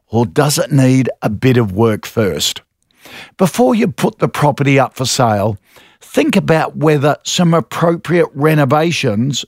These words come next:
are in order. Now, I'm going to emphasize the word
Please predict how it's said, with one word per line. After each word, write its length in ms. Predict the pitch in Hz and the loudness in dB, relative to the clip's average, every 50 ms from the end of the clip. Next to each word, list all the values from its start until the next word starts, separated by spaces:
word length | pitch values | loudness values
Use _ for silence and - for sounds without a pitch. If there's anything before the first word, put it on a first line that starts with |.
| _ - | _ -4
are 160 | - 143 160 170 | -2 0 2 4
in 100 | 175 180 | 4 4
order. 460 | 180 180 165 170 147 120 - - - _ _ _ _ _ - - _ _ _ - | 4 4 2 2 0 0 -4 -6 -14 _ _ _ _ _ -20 -20 _ _ _ -2
Now, 280 | - 175 180 180 175 - _ _ - | 0 2 2 2 0 -2 _ _ -6
I'm 180 | - 156 190 180 | -2 0 0 2
going 220 | 214 220 262 247 | 2 2 2 4
to 160 | 190 165 175 | 4 4 2
emphasize 680 | 196 196 - 175 175 - - 170 165 165 165 151 - - | 2 0 -2 -2 -4 0 2 2 2 2 0 -2 -4 -4
the 80 | 160 | -4
word 400 | 147 139 151 151 151 151 151 - | 0 2 2 2 4 2 0 -2